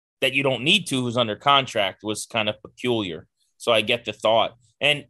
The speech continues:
let's also acknowledge, too, that,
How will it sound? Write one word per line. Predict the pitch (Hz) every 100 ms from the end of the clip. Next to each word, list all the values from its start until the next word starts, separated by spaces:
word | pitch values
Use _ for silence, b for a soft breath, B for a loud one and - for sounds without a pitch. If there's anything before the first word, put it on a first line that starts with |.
| -
let's | 170 202
also | 208 220 - 151 123 - _ _ _ _ _ -
acknowledge, | 131 131 143 202 160 113 -
too, | - 226 208
that, | 120 110